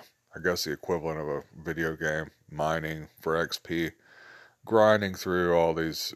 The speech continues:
humanoids and trying to gain treasure and everything, maybe gain some levels or some, some power to, in order to deal with the trolls. So sidetrack of a sidetrack. And so I definitely wanted to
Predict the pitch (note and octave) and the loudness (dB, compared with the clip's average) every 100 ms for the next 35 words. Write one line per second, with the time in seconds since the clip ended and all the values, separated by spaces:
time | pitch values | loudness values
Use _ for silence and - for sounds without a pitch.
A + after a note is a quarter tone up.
0 | - - F2+ E2+ E2+ D#2+ D#2+ D2+ - D#2 | -12 -8 -6 -6 -4 -4 -4 -6 -10 -12
1 | - F2 D#2+ D2+ E2 D#2+ - D#2 D#2 D#2+ | -4 -4 -2 -6 -6 -6 -2 0 0 -4
2 | C#2+ D2 - C#2 C#2+ C#2 D2 C#2+ D2 D2+ | -8 -8 -8 -10 -8 -8 -8 -6 -6 -6
3 | A#1+ A#1+ C#2 C#2 C#2+ B1+ B1 - C2+ - | -8 -6 -4 -4 -4 -6 -10 -12 -14 -18
4 | _ _ - - - - - _ - - | _ _ -20 -20 -20 -20 -20 _ -4 -2
5 | G2 - F2+ F2 F2 E2+ - - - _ | 0 6 8 8 6 2 -4 -20 -20 _
6 | _ _ _ - - - G#2+ F#2+ F2+ F2+ | _ _ _ -14 -12 -10 -6 -2 0 0
7 | F#2 F2+ F2 E2 E2+ A#2 G2+ D#2+ D2 - | 0 -2 -4 -4 -2 4 4 4 0 -2
8 | C#2+ C2 C#2+ - - D#2 E2 - E2 C#2 | -4 -4 -4 -6 -4 -2 -2 -2 -4 -4
9 | C#2+ F2+ E2 E2+ E2 C#2+ - - _ _ | -6 -2 -2 -2 -2 -2 -4 -10 _ _
10 | _ _ _ _ _ _ _ - F#2 - | _ _ _ _ _ _ _ -20 -10 -4
11 | G2 G2 G2+ - F2+ F2+ F2+ E2+ - | 0 2 2 0 -4 -2 -4 -4 -6